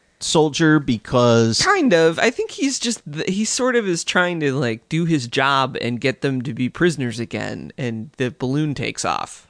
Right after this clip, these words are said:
Speaker 1: Yeah, and, and they're like, "Okay, you're the Confederate. We're gonna throw you over the edge of this balloon." And he's like, "Don't throw me over." And he said, "Well, you gotta help us." "I'll never help you." And they say, "Well, listen, if you don't wanna help us fly this balloon, if you don't know how to fly this thing,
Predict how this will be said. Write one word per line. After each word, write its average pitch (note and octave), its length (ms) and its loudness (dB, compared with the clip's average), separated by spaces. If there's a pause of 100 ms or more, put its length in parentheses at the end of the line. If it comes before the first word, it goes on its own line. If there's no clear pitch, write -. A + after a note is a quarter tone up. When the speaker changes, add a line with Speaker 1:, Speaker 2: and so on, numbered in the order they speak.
Speaker 1:
Yeah, G#2+ 380 4
and, A2 340 2
and A2+ 260 2
they're A2 140 6
like, G#2+ 240 4
"Okay, B2+ 340 2
you're A#2+ 300 6
the A2 140 6
Confederate. A2 520 2
We're A2+ 80 4
gonna F#2+ 160 2
throw A#2 260 4
you A#2 220 8
over A2 160 4
the G#2 160 6
edge G2+ 120 2
of G2 60 0
this G2+ 160 2
balloon." F#2 480 0
And E2 120 -8
he's E2+ 160 -6
like, - 180 -2
"Don't - 240 -4
throw G4 240 -4
me F#4 160 -4
over." E4+ 280 -4
And A3+ 120 0
he - 100 0
said, F2 220 -4
"Well, G2+ 120 4
you G#2 120 2
gotta G2 240 0
help G#2 240 0
us." - 180 -10
"I'll D#3+ 260 2
never C#3+ 300 4
help A#2+ 240 4
you." A#2+ 220 4 (320)
And F#2+ 320 -6
they G2 120 -2
say, F#2 260 -2
"Well, G2+ 380 2 (320)
listen, A2+ 340 2 (300)
if F2+ 120 -12
you B2+ 120 4
don't F3+ 160 4
wanna D#3+ 220 2
help C#3+ 240 2
us - 140 2
fly A2 600 0
this C3 220 4
balloon, A2+ 640 2
if - 140 -14
you A2+ 100 0
don't C#3 160 4
know B2 140 4
how B2+ 120 2
to A#2 80 2
fly A2 420 0
this F#2+ 280 0
thing, F2+ 300 -4